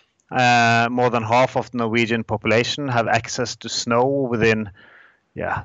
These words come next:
ten minutes drive from their houses. Uh, and the interest, so, so it's kind of, it's a, it's a large pool of young kids who learn how to ski. And, but then you can say, "Yeah, it's probably as many s-,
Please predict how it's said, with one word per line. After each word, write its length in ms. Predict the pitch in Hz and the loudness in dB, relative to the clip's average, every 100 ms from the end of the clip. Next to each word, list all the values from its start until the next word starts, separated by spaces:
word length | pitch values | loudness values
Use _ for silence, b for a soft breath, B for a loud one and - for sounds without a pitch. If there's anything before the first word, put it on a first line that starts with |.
| - | -4
ten 340 | 123 123 113 110 | -2 0 -4 -4
minutes 360 | 123 120 117 - | -2 0 -2 -4
drive 460 | 123 113 113 107 | 2 4 4 2
from 220 | - 110 | -4 -4
their 140 | 107 98 | -4 0
houses. 720 | 104 120 127 151 139 - - B B B B B B | 0 0 -2 -6 -6 -10 -14 B B B B B B
Uh, 380 | - 120 123 127 135 | -2 2 4 2 2
and 180 | 139 143 | 0 0
the 60 | |
interest, 800 | 156 190 - 127 110 - - - - _ | 0 -2 -2 2 2 0 -4 -14 -16 _
so, 300 | - 143 143 | -4 -2 0
so 120 | 156 | -2
it's 120 | 147 | 0
kind 160 | 175 165 | 2 2
of, 140 | 139 62 | 0 -4
it's 240 | 139 135 | -10 -2
a, 80 | 151 160 | -2 0
it's 120 | 151 | 0
a 60 | 151 | 2
large 460 | 147 151 143 135 - | 4 4 2 -2 -6
pool 520 | 147 135 117 117 120 - | -4 -2 0 0 0 2
of 360 | 113 104 - 95 | 2 2 -4 -4
young 400 | 117 131 127 120 120 | 2 2 2 -4 -8
kids 560 | - 123 95 101 - - | 0 0 0 -8 -10 -10
who 200 | - 110 | -8 -2
learn 320 | 110 113 110 | 2 2 2
how 220 | 113 117 | 2 0
to 180 | 113 113 | -2 -8
ski. 340 | - 147 110 85 _ _ _ B B B B B 117 | -6 -4 -4 -4 _ _ _ B B B B B -8
And, 140 | 117 | 0
but 260 | 135 127 - 123 | 0 0 -8 -2
then 140 | 170 | 0
you 80 | 190 | 0
can 120 | 139 | 0
say, 220 | 123 127 120 | 2 2 4
"Yeah, 320 | 117 117 120 | 4 4 4
it's 180 | 120 - | 0 -4
probably 520 | 151 165 131 123 117 117 127 | -2 -2 0 2 2 -2 -6
as 300 | 131 135 - | 0 0 0
many 420 | 135 131 123 120 117 - _ _ _ _ - | 0 2 2 0 0 -10 _ _ _ _ -20
s-, 320 | - - - | -18 -18 -18